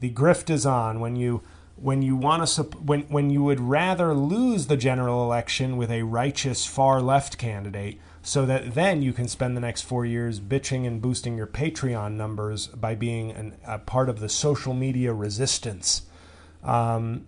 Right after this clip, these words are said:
it's a di-, it's a disgrace. Um, and we're on the eve of, uh, you know, people ignoring results because we have short attention spans, um,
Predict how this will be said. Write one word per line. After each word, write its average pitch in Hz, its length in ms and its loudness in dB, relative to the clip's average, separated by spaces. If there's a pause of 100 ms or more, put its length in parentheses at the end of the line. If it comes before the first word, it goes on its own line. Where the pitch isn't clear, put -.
it's 156 200 -2
a 165 60 0
di-, 170 120 0
it's 180 240 -4
a 175 60 2
disgrace. - 600 -4 (420)
Um, 120 600 2 (1040)
and 127 220 4
we're 127 120 8
on 127 120 8
the 139 220 2
eve 139 460 6
of, 131 460 6
uh, 139 420 6 (120)
you 196 100 2
know, 165 220 2 (1900)
people 147 340 4
ignoring 139 600 2
results 135 720 2 (520)
because 131 300 0
we 127 140 2
have 113 180 0 (320)
short 190 280 2
attention 143 440 0
spans, 139 640 0 (880)
um, 117 640 2